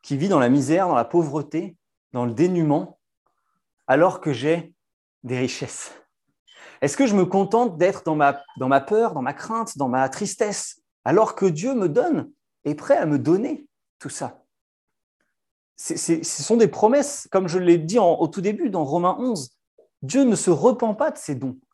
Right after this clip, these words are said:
Lorsqu'il donne quelque chose, il ne va pas au bout d'un moment dire, « Bah, en fait, euh, trop tard. » Ou alors dire, « Bah non, finalement, je me suis trompé, ce n'était pas vraiment ce que je voulais. » Non,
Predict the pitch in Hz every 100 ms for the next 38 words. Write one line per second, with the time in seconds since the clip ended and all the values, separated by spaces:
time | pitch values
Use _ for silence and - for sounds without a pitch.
0 | _ _ 156 156 165 151 269 - 190 190
1 | - 311 262 170 151 202 254 180 165 202
2 | 240 208 156 135 131 208 147 131 127 151
3 | 113 107 _ _ _ _ _ _ _ _
4 | _ 135 127 196 185 175 170 156 202 -
5 | 160 156 185 185 156 156 151 160 160 196
6 | - 139 156 147 160 175 175 156 156 196
7 | 175 240 196